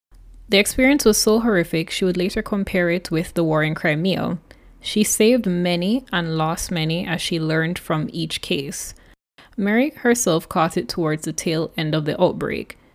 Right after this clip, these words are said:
The community relied on her as a medicine woman and their best bet against cholera. So while recovering, they did their best to help the woman who had done so much to help them.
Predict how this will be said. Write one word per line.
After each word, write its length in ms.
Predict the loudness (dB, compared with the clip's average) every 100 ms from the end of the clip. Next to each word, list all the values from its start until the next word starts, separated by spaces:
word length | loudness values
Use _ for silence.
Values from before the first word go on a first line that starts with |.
| _ -8
The 80 |
community 540 | -2 2 4 4 4 2
relied 460 | 4 2 2 0
on 120 | 0 0
her 100 | 0
as 160 | 0
a 60 | -2
medicine 480 | 0 0 0 -2 -2
woman 440 | -4 -4 -6 -8 -6
and 120 | -4
their 120 | -2
best 540 | -2 -2 -4 -4 -4 -2
bet 240 | -2 -4 -6
against 360 | -6 -6 -6
cholera. 500 | -4 -2 -2 -4 -8 -10 -20 _
So 160 | 0 2
while 240 | 4 4
recovering, 800 | 2 0 0 2 0 2 0 0
they 140 | 0
did 260 | 2 0 0
their 140 | 0
best 360 | 0 0 0 -2
to 60 | -2
help 260 | 0 0
the 80 | 0
woman 460 | 0 0 0 -2 -4
who 180 | -2
had 180 | 0 0
done 200 | 0 -2
so 280 | -2 -2 0
much 240 | 0 -2 -4
to 80 |
help 320 | -2 -4 -6 -8
them. 360 | -6 -6 -8